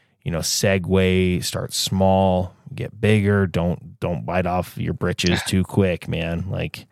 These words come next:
Speaker 1: don't get too big for your britches. And, um,
Speaker 2: I think about those,
Speaker 1: yeah.
Speaker 2: like, T V shows that have, that been running for years. Like, they have these little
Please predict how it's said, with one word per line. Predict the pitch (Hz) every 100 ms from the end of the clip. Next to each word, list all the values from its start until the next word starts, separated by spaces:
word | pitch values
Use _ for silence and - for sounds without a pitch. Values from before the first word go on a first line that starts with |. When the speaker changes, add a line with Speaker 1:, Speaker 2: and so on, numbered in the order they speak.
| _ _ _ _
Speaker 1:
don't | - 95
get | 95 90
too | 104
big | 95 95
for | 104
your | 110
britches. | 95 85 87 82 - - - - -
And, | 87 87 165 160
um, | 80 80
Speaker 2:
I | 131 -
think | 147
about | 151 151 147
those, | 151 139 -
Speaker 1:
yeah. | 139
Speaker 2:
like, | 120 -
T | - 113
V | 110 117 123
shows | - 90 80 80
that | 92 -
have, | 98 95 92 - - _
that | 107
been | 90 101
running | 101 95 104 95
for | - 87
years. | 80 90 95 85 85 82 -
Like, | 82 -
they | - 101
have | 104 98
these | 107 98
little | 104 98